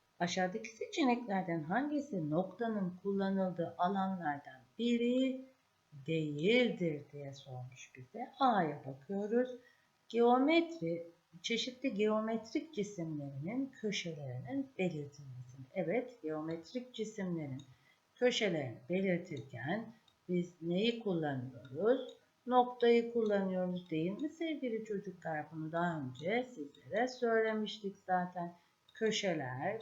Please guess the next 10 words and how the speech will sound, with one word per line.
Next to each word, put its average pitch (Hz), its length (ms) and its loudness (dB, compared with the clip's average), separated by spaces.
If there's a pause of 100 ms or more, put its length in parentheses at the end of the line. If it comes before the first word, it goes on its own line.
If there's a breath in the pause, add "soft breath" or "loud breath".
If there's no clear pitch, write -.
belirtilirken 165 1160 -2
nokta 180 760 -2
kullanılıyordu. 226 1080 2 (580 loud breath)
Yazı 170 320 0
yazarken 220 800 2 (160)
evet, 156 420 -6 (200)
cümle 247 360 4
sonlarında 233 800 4
da 160 260 -2
nokta 160 360 -6